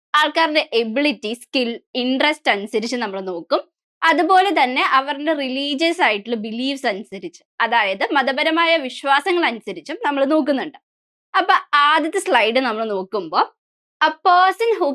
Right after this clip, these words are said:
can speak two languages, രണ്ട് ഭാഷകൾ സംസാരിക്കാൻ കഴിയുന്ന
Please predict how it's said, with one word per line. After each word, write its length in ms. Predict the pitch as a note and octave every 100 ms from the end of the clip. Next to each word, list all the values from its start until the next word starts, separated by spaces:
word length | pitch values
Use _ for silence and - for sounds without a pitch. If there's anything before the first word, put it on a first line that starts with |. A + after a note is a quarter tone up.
| C#4+
can 120 | C#4 C#4
speak 240 | - C#4 - _ -
two 160 | F#4 G#4 G4
languages, 580 | G3+ G3 F#3 F3 E3 F3+ _ _ _ _ D4+
രണ്ട് 280 | E4 F4 G#4 D4+
ഭാഷകൾ 500 | C4+ C4 - F4+ F4+ G4 C#4+
സംസാരിക്കാൻ 640 | A3+ A#3+ C4+ B3+ C4+ D4+ D#4
കഴിയുന്ന 460 | A3+ A3 B3 B3+